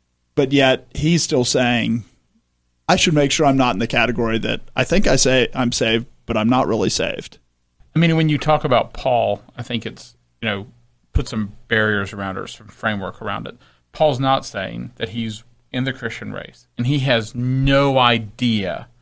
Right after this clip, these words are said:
Speaker 2: am, am I even, do I have any relationship with God at all? Do I have any, ca-, is, is, you know, he's not, and he's also not saying,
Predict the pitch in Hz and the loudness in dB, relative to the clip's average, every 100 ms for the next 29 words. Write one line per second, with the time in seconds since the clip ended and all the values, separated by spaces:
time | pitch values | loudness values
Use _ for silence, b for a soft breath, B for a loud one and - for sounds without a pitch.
0 | _ _ _ _ _ 139 139 135 139 127 | _ _ _ _ _ -2 -2 -4 0 2
1 | 143 127 117 101 123 113 127 123 123 120 | 2 0 -4 -4 0 2 2 2 0 -2
2 | 117 120 117 117 131 117 113 120 120 117 | -2 -6 -6 -8 -8 -6 2 2 4 4
3 | 120 160 180 131 113 123 117 117 113 139 | 6 6 4 2 2 0 0 -2 -2 -4
4 | 139 139 - - 123 - b b b b | -2 -6 -8 -12 -14 -14 b b b b
5 | _ - 170 160 127 - 170 147 160 160 | _ -14 -2 0 0 -4 -4 0 2 2
6 | 165 160 151 160 190 185 151 135 - - | 0 0 4 2 2 -2 0 -2 -2 0
7 | 123 120 123 | 2 2 -6